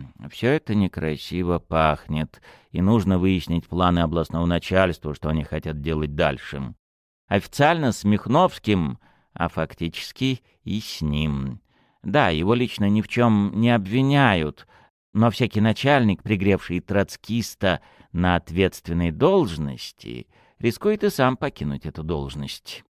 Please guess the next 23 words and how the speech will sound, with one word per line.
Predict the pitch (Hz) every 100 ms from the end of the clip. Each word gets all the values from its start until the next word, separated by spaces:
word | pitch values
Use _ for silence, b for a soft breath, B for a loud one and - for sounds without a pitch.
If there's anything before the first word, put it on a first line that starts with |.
| _ _ _ _ _ -
И | 101
тут | 214 220
все | - 151
будет | 123 101 117 143 -
зависеть | 90 73 85 85 - -
от | - -
его | 78 65 76 82
активности. | 76 - - 71 65 67 - - 78 78 69 _ _ _
Чему | - 123 156
пример | 107 98 113 95
есть | 82 98 - 85
и | 82
в |
Среднереченске. | - 85 80 85 78 - 80 - 87 b b b
Его | 104 113
нынешний | 117 113 98 - 104
начальник | 101 - 113 101 -
артсклада, | 98 - - 139 156 113 98 71 b b b
когда | - 92 85 80
принял | - 87 82 73
дела, | 69 87 85 85 62 -
то | - 170
ужаснулся. | 180 160 160 - 85 85 82 78 - - 78 73 -